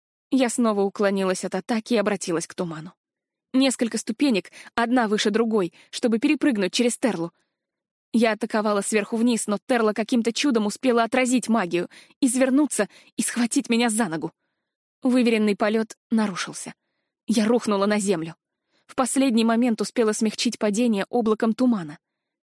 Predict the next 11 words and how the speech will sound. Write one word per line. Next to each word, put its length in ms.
Из-за 240
резкого 340
падения, 500
а 40
может, 300
из-за 180
того, 180
что 180
я 120
сильно 340
дёрнулась, 560